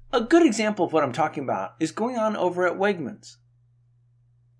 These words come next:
Wegmans became a well-known grocery store chain by pampering its customers with lots of cooking demonstrations,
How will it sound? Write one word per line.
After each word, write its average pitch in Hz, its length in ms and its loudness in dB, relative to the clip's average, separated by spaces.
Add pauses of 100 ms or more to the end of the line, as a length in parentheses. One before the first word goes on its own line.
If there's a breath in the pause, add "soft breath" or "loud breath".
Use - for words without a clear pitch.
(340 soft breath)
Wegmans 277 480 2
became - 400 -6
a 127 60 -2
well-known 180 720 -2
grocery 160 440 -2
store 151 260 -6
chain 107 440 -10
by 139 140 0
pampering 233 720 -8
its - 160 -8
customers 156 640 -6
with 147 240 -6
lots 175 380 -6
of - 120 -14
cooking 208 320 -4
demonstrations, 202 840 -4